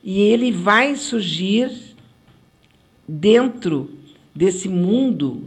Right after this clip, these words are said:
hip hop e produzido por quem entende do assunto, né? Então, nós vamos ter esse programa, segundas-feiras,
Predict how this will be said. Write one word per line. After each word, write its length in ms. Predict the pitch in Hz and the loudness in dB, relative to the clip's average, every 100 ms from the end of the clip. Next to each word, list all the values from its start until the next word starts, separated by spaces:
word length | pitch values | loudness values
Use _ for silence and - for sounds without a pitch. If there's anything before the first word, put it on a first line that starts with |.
| 120 | -4
hip 280 | 180 180 160 | -4 -4 -6
hop 440 | 143 147 151 - 233 - - _ _ _ | -4 -4 -4 -8 -14 -14 -20 _ _ _
e 100 | 180 | -8
produzido 600 | 185 208 220 180 180 214 | -4 0 0 0 -2 -4
por 160 | - - | -4 -8
quem 260 | - 220 226 | -2 0 0
entende 440 | 220 214 208 208 | 2 2 2 -2
do 100 | 202 | -2
assunto, 680 | 208 208 170 170 175 - - _ _ - | -4 -4 -8 -8 -10 -20 -20 _ _ -6
né? 340 | 156 156 185 - - _ _ _ _ _ _ _ _ _ _ _ _ _ _ _ _ _ _ - - | -4 -4 -6 -12 -20 _ _ _ _ _ _ _ _ _ _ _ _ _ _ _ _ _ _ -20 -10
Então, 260 | 180 208 | -2 2
nós 240 | 214 233 185 | 2 2 2
vamos 240 | 208 226 | 0 0
ter 240 | - 208 185 | 2 2 2
esse 160 | 180 | -4
programa, 680 | 185 190 180 180 180 208 233 | -6 -6 -2 2 2 0 -4
segundas-feiras, 1200 | 226 - 151 165 170 - 170 156 160 202 - - | -8 -8 -4 -4 -6 -6 -4 -2 -2 -4 -8 -14